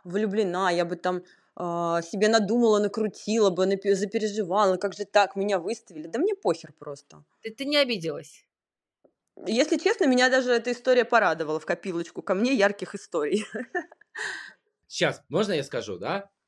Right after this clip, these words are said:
Speaker 3: Вот смотри, я ни разу не видел за все наши годы отношений с Наташечкой, чтобы Наташечка обижалась. Потому что, потому что
Speaker 1: <laughs>
Speaker 3: обижаться —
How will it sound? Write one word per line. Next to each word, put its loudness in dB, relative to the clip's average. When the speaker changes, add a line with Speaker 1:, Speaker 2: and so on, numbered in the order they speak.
Speaker 3:
Вот -4
смотри, -6
я -6
ни -6
разу -4
не -8
видел -8
за -6
все -10
наши -10
годы -6
отношений -10
с -20
Наташечкой, -10
чтобы -14
Наташечка -10
обижалась. -10
Потому -6
что, -6
потому -8
что -4
Speaker 1:
<laughs> -12
Speaker 3:
обижаться — -4